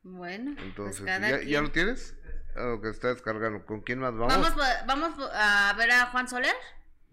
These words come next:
Speaker 1: compañero también de, de imagen que,
Speaker 2: Oye,
Speaker 1: pues,
Speaker 2: es, es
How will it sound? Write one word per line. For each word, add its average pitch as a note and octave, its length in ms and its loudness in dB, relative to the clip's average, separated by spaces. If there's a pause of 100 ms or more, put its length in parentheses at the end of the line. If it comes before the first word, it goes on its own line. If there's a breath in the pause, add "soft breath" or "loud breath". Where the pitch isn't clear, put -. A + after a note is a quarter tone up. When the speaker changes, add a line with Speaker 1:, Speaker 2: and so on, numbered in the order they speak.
(140)
Speaker 1:
compañero A3+ 600 2
también G#3+ 380 -2
de, G#3 360 2
de G3 120 -6
imagen G#3 560 0
que, F#3 200 -2 (280 loud breath)
Speaker 2:
Oye, D3+ 180 6
Speaker 1:
pues, - 60 -2
Speaker 2:
es, - 80 2
es F3+ 120 8